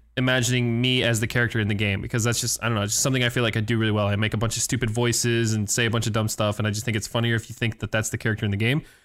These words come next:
Whereas Anthony, you're a lot of, like, raging,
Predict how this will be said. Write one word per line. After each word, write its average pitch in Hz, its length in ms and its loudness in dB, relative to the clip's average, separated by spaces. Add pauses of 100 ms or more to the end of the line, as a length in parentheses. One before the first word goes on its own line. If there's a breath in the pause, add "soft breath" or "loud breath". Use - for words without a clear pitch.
(140 soft breath)
Whereas 123 180 0
Anthony, 151 300 2
you're 147 180 4
a 165 60 4
lot 127 200 4
of, 113 120 0
like, 104 240 0 (420 soft breath)
raging, 156 720 2